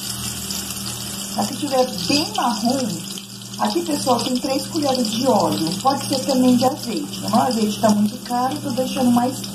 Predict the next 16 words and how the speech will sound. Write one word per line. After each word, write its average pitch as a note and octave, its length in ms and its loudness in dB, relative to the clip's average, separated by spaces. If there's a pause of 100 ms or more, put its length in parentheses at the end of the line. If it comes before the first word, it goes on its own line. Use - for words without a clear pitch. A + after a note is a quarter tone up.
(320)
o A3 60 6
azeite A3+ 280 4
pra B3 120 2
comer A#3+ 260 4
com B3 140 4
a A#3+ 60 6
salada, - 600 4
né? F#3+ 320 2 (380)
Tô B3+ 140 6
usando B3+ 320 6
mesmo B3 400 6
o G#3+ 60 8
óleo G#3 240 8
pra A#3 140 0
fritura B3 540 0
mesmo. E3 360 2